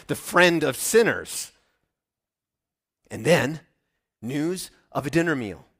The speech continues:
with Simon, one of the most well-known Pharisees. And she knew what that meant, an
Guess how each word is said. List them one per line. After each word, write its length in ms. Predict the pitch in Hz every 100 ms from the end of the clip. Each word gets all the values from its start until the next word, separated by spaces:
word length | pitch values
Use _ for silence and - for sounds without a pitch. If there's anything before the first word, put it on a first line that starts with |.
| _ _ _ _ _ 110
with 100 | -
Simon, 560 | - 175 175 107 73 _ _ _ _ _ _ _
one 160 | 101 113
of 60 |
the 100 | 131
most 260 | 143 143 151
well-known 600 | 156 151 151 147 135 120 - -
Pharisees. 840 | - 151 143 120 - 85 82 - - _ _ - -
And 160 | 117
she 360 | - - 185 214
knew 240 | 233 262
what 220 | 202 165
that 220 | 170 151 151
meant, 540 | 165 127 - - - _ _ _ _ _ _ _ _
an 140 | 113